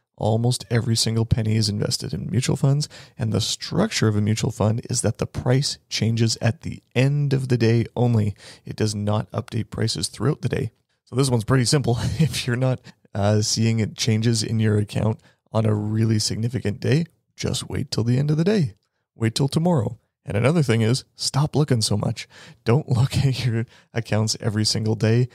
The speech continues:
That is a quick path to feeling nervous or that things are out of control and, or anything like that. I really don't recommend that people look.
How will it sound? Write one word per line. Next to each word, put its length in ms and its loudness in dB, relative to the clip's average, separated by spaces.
That 340 0
is 520 0
a 100 -2
quick 400 -6
path 380 0
to 80 -6
feeling 600 -2
nervous 640 2
or 580 -2
that 160 -8
things 240 2
are 180 2
out 100 2
of 100 -8
control 580 2
and, 220 -2
or 260 -2
anything 340 0
like 200 -2
that. 280 2
I 80 2
really 460 2
don't 200 0
recommend 340 -2
that 100 -4
people 320 -6
look. 320 0